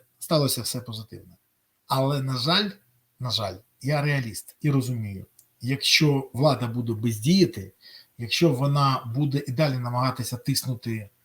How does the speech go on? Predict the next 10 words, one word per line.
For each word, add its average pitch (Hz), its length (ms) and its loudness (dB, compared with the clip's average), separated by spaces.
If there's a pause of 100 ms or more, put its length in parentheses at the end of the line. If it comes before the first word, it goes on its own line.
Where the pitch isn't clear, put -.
(320)
на 123 360 -4 (100)
опозицію, 190 760 2 (500)
на 113 120 0
журналістів, 143 840 4 (280)
на 131 160 2
бізнес, 165 680 4 (320)
займатися 151 720 6
якимось 131 760 0 (640)
меркантильними 147 760 8
справами 160 640 2